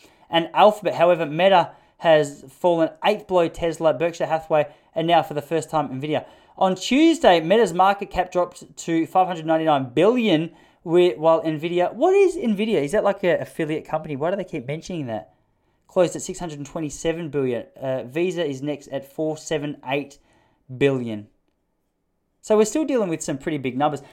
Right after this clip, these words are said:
And it's hard to imagine a company like Facebook isn't just gonna bounce back fairly quickly because, um, I mean, I know they've, they've,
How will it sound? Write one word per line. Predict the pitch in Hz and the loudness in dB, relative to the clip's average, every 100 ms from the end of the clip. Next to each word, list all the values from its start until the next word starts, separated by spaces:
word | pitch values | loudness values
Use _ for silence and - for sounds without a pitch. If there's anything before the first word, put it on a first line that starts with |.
| - | 0
And | 285 | 2
it's | 294 | 4
hard | 285 330 381 | 6 6 6
to | 392 | 4
imagine | 370 240 226 220 | 6 6 6 2
a | 175 | -4
company | - 190 185 180 | 0 -2 -2 0
like | 165 151 - | 2 2 0
Facebook | 147 147 143 | -2 -2 -12
isn't | 139 147 165 | -12 -12 -12
just | 143 | -8
gonna | 165 135 | -6 -4
bounce | 131 135 | -2 -4
back | - 135 127 | -2 -4 -2
fairly | - 135 120 | -2 -2 -2
quickly | - 143 143 117 | -4 -6 -4 -8
because, | 139 208 185 - - _ _ _ _ | -2 2 2 0 -16 _ _ _ _
um, | - 165 165 143 120 - _ _ _ _ _ - | -2 4 4 2 -4 -14 _ _ _ _ _ 0
I | |
mean, | 190 208 | 0 2
I | 202 | 2
know | 202 | 2
they've, | 170 143 - | 2 -4 -8
they've, | 156 151 | -8 -8